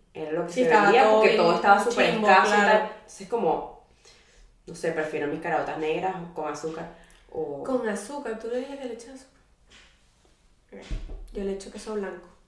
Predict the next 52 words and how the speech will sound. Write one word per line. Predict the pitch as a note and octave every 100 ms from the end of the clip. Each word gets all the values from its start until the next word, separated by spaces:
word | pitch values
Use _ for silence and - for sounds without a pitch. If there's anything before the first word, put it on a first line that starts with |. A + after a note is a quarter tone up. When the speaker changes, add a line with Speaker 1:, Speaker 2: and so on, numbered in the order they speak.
| _ _ _ - _ _
Speaker 1:
No, | D#3 D3 C#3
queso | D3 D3+
blanco | D3 C#3 D3
rallado | D3 D3 C#3+ C#3
llanero. | C#3 C3+ C#3 C#3+ D3
Speaker 2:
Ajá, | G3 G#3+ G#3 G3 F#3+ F#3+
ese | G3+ G3 - A3+
que | A#3
es | -
Speaker 1:
Pero | A3+ -
Speaker 2:
salado | A3 D#3+
Speaker 1:
con | D#3
Speaker 2:
así | -
Speaker 1:
azúcar | - D3+
Speaker 2:
de |
Speaker 1:
también | - A3 A3
está | G#3
bueno. | - -
O | -
sea, | F3+ D#3+ - -
azúcar | - B3
Speaker 2:
Mi | C4
mamá | B3+
Speaker 1:
y | C4
Speaker 2:
le |
Speaker 1:
queso. | - F#4
Speaker 2:
echa | F4+
las | -
dos. | C4
Speaker 1:
Azúcar | - F3 E3 D#3+
y | D3+
queso, | D#3+ D#3
eso | -
es | D#3+
lo |
que | F3+
te | E3+
iba | E3
a |
decir. | E3 - -
Speaker 2:
Mi | A3 G#3+
mamá | G3+ G3+
le |
echa | G#3 C4+
las | B3+ G#3+
dos. | G#3 G#3
Mi | A3
papá | G3+ G3
sí | G#3
me | A#3+
vomito | B3 B3 B3 -
siempre. | A3 G#3 G3 G3